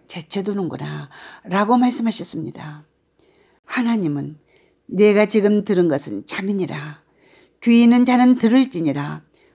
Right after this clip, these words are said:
그로 하여금 성령이 교회들에게 말씀하시는 것을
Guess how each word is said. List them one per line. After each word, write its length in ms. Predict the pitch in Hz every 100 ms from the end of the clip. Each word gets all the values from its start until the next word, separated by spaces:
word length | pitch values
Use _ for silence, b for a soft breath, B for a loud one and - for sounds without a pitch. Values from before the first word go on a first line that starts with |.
| _
그로 240 | - 220 208
하여금 500 | 190 160 127 135 - b b b
성령이 560 | - 262 262 269 277
교회들에게 560 | - 226 269 269 262 254
말씀하시는 580 | 233 214 226 202 180 156
것을 340 | 151 147 -